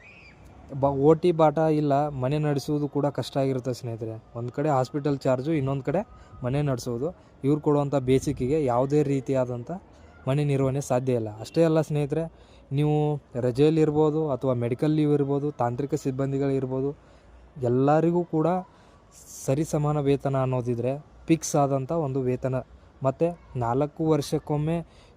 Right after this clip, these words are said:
ಇವ್ರ ಹತ್ರ ಹಗ್ಗ ಜಗ್ಗಾಟ ಮಾಡಿ ಅರಿಯರ್ಸು ಕೊಟ್ಟಿಲ್ಲ ಅಂತೇಳಿ ಯಾವಾಗೋ ಎರಡು ಸಾವಿರದ ಇಪ್ಪತ್ನಾಲ್ಕು ಕೊಡೋದು, ಇಪ್ಪತ್ತಾರು ಕೊಟ್ರೆ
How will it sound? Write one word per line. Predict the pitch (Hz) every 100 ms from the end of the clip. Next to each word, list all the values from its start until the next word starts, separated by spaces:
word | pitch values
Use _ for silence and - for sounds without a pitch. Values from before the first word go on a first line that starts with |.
| 127
ಇವ್ರ | 135 147
ಹತ್ರ | 143 160
ಹಗ್ಗ | 156 156 131 120
ಜಗ್ಗಾಟ | 139 135 135 139 135
ಮಾಡಿ | 139 135 147 156 _ - - - - - - -
ಅರಿಯರ್ಸು | 135 127 131 147 147 - 151 147
ಕೊಟ್ಟಿಲ್ಲ | - 127 147 143
ಅಂತೇಳಿ | 139 139 147 135
ಯಾವಾಗೋ | 120 123 139 147 151 - - 120
ಎರಡು | 131
ಸಾವಿರದ | 139 151 147
ಇಪ್ಪತ್ನಾಲ್ಕು | 139 - 143 135 131 139 143 143
ಕೊಡೋದು, | - 135 139 147
ಇಪ್ಪತ್ತಾರು | 147 - 143 139 127 143
ಕೊಟ್ರೆ | - 123 113 123 160